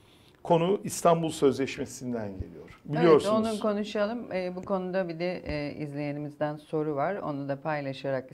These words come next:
Speaker 1: Tabii.
Speaker 2: isterseniz yayına devam edelim.
Speaker 1: Tabii.
Speaker 2: E, İlhan Çelenk sormuş. Diyor ki, "Kadına ve, e, gençliğe bakış açısı Doğru Parti'nin."
Speaker 1: Evet.
Speaker 2: Burada İstanbul Sözleşmesi'ni de içine alarak,
Speaker 1: Tabii.
Speaker 2: e,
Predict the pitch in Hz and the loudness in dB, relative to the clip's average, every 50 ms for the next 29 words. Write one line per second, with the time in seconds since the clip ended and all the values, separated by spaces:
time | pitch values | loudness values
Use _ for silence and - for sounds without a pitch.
0 | - - - 139 127 113 104 - 131 135 131 131 131 135 131 135 135 139 131 123 | -4 2 4 4 4 4 2 -2 -2 -4 -4 -4 -4 -6 -6 -6 -6 -6 -6 -6
1 | 131 131 135 135 135 143 143 131 151 170 139 120 107 101 - - - - - - | -4 -4 -6 -6 -8 -8 -8 -2 2 4 4 4 2 0 -8 -14 -20 -20 -20 -20
2 | - - - - - - - - - - 196 196 196 196 196 202 202 196 202 202 | -20 -20 -20 -20 -20 -20 -14 -4 0 2 4 4 4 4 2 2 2 2 2 2
3 | 202 196 190 175 - - - - 190 190 185 180 180 190 190 190 190 190 190 - | 2 0 -2 -6 -10 -8 -4 -2 -2 0 0 0 0 0 0 0 0 -2 -2 -2
4 | 190 170 170 170 175 175 180 - - 151 147 143 143 151 175 214 240 233 226 - | -2 -2 0 0 -2 -4 -4 -4 -2 -2 -2 -2 -2 -2 -4 -4 -4 -4 -6 -10
5 | - - - - - - - - - - _ - 180 185 180 185 190 196 190 - | -14 -16 -16 -16 -18 -20 -20 -20 -20 -18 _ -4 -2 0 0 0 0 -2 -4 -6
6 | 226 220 214 - - - - 202 185 165 170 196 196 202 226 240 233 214 196 196 | -6 -6 -6 -6 -6 -2 0 0 2 2 2 2 2 2 2 2 0 0 -2 0
7 | 208 220 - - - - 165 165 165 160 156 151 160 156 156 160 160 - - 160 | -2 -2 -4 -6 -6 -4 -4 -2 -2 -2 -2 -2 -2 -2 -2 -2 -4 -6 -6 -4
8 | 180 202 220 196 180 180 180 208 180 - 165 160 - 160 147 - - 143 131 131 | -4 -4 -2 -2 -2 -2 -2 -4 -4 -4 -4 -4 -6 -8 -10 -8 -6 -4 -4 -2
9 | 127 143 143 139 139 135 135 - 131 127 127 - - 170 180 - 117 110 - - | -2 0 0 0 0 0 -2 -2 -2 -2 -2 -4 -6 -6 -4 -4 -4 -4 -6 -10
10 | - _ - 233 254 233 196 233 247 - - 220 220 - 208 180 170 170 175 175 | -14 _ -4 0 0 0 2 0 -2 -2 -4 -6 -2 0 0 0 0 -4 -4 -2
11 | 190 170 156 160 180 - - 170 165 - 165 160 160 160 160 - 170 - - 175 | -2 -2 -2 -2 -6 -6 -6 -8 -8 -6 -6 -6 -4 -4 -4 -6 -8 -8 -8 -6
12 | 175 165 156 147 - 190 233 - 131 110 101 - - - - 147 156 156 156 156 | -4 -4 -4 -4 -4 -4 -2 -2 -2 -2 -4 -6 -12 -14 -12 -10 -10 -10 -10 -10
13 | 156 156 | -12 -10